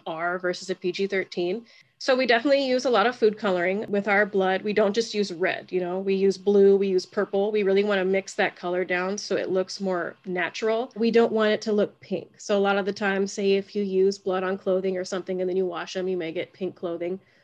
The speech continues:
When you see something and you see pink, I mean, you're gonna think more, "That's funny," versus being something that's gonna freak you out. We try a lot of different ways to use blood. We never just put a hand on somebody and kind of smear.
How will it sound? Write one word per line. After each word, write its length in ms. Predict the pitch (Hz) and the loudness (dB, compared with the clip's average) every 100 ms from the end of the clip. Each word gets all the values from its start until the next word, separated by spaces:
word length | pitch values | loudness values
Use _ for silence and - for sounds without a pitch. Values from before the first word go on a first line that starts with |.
| 262 | 0
When 140 | 285 | 2
you 80 | 269 | 2
see 160 | 269 - | 2 2
something 300 | 254 240 233 | 4 6 6
and 80 | |
you 80 | 220 | 6
see 180 | 220 214 | 2 -4
pink, 440 | - 220 190 - _ 196 | 0 2 2 -2 _ -2
I 60 | |
mean, 180 | 202 190 | 0 2
you're 100 | 190 | 4
gonna 180 | 208 196 | 2 2
think 260 | 208 196 | 0 0
more, 260 | 202 190 180 | 0 0 0
"That's 240 | 180 180 | -2 -4
funny," 400 | - 180 170 151 | -6 -6 -4 -6
versus 460 | 185 180 165 - 180 | -6 -6 -6 -8 -8
being 260 | 190 160 170 | -6 -6 -6
something 320 | 185 165 156 | -8 -6 -8
that's 180 | - - | -8 -8
gonna 180 | 135 | -10
freak 280 | 127 - - | -8 -10 -8
you 120 | - | -8
out. 200 | 98 - - _ _ | -8 -10 -16 _ _
We 120 | 233 | -4
try 320 | 240 240 226 233 | -2 2 4 4
a 80 | |
lot 180 | 208 196 | 4 2
of 80 | 202 | 2
different 300 | 202 202 - | 0 -2 -4
ways 320 | 175 170 202 | -2 -2 -4
to 120 | - 208 | -6 -4
use 220 | 208 220 | -4 -2
blood. 300 | 226 208 226 | 0 0 0
We 120 | 220 | 0
never 260 | 202 202 202 | 2 2 2
just 380 | 202 190 - - _ _ _ | 0 -2 -4 -18 _ _ _
put 140 | 247 214 | 2 2
a 60 | |
hand 320 | 196 208 196 | 2 2 2
on 120 | 190 180 | 0 0
somebody 420 | 190 185 180 175 | 0 0 0 -2
and 140 | 170 | -6
kind 160 | - 180 | -6 -6
of 120 | 165 | -6
smear. 540 | - - 180 - - | -8 -4 -4 -4 -14